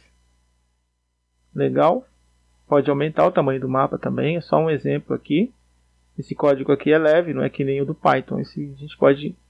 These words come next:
brincar à vontade aí. Beleza, agora a gente vai tá colocando sombra e, e luz, né? Pra deixar o gráfico mais legal.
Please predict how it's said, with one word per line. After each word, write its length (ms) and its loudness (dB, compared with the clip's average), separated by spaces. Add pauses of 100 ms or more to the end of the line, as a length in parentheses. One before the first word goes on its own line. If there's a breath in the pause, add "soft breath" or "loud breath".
(300)
brincar 380 -2
à 60 2
vontade 560 -2
aí. 260 -2 (4000)
Beleza, 460 0
agora 320 2
a 40 4
gente 240 0
vai 140 0
tá 340 2
colocando 540 0
sombra 560 0
e, 100 -8 (200)
e 260 -2
luz, 380 2
né? 200 -2 (520)
Pra 120 -4
deixar 320 2
o 60 2
gráfico 400 0
mais 240 0
legal. 420 0